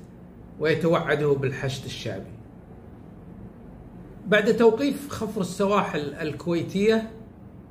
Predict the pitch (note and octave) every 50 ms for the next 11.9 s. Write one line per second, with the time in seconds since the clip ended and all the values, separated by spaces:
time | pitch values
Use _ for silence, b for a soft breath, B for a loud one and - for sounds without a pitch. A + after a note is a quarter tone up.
0 | - - - - - - - - - F#3 F#3 E3 G3 G#3+ A3+ B3 A#3+ A3 - -
1 | D#3+ E3+ E3+ E3+ E3 E3 - G#3 G#3+ A3+ A3+ G#3+ G3+ F#3+ - F#3+ F3+ - F#3+ F#3+
2 | F#3 - - F3 F3 F3 F#3 F3+ - E3+ E3 D#3+ D3+ D3+ - - C3+ D3+ D3+ D#3
3 | F#3+ G#3 G#3 G3 - - G3+ G3+ - B3+ B3+ C4 B3+ A#3 A3 G#3+ G#3 G#3 G#3 G#3
4 | G3 F#3 F#3 - - - E3+ E3 E3+ D#3+ D3+ E3 D#3+ E3 F3 F3 E3+ D3+ C#3+ C3
5 | B2+ C#3 D#3+ F3 F3+ F3 F3+ D#3 - C3+ D3 D#3 D#3 D3+ D#3 - - D#3+ E3 D3+
6 | C3+ C#3 C3+ - - F#3+ G3 G3 F3 G3 F3+ F#3 F3 C#3 D3+ D3+ C#3+ C#3+ - -
7 | F3+ F#3 F#3+ F3+ F3 - - - B B B B B B B - D#3 D3+ D#3 C#3+
8 | C#3 D3+ C#3+ C3+ D#3+ D3 - - C3+ D3 C#3+ C#3+ A2+ C3 C3 B2+ B2 A#2 A2 G#2+
9 | A2 - - - - - - - - - - - - - - - - - - -
10 | - - - - - C#3+ B3 G3 C#4 C#4 C4+ C4+ C#4 C4 A#3 A3+ G3+ G#3+ G#3+ G#3+
11 | G#3 G3+ G#3 G#3 G3+ F#3 E3+ E3 D#3+ D#3+ D#3 D#3 D#3 D#3 - - - -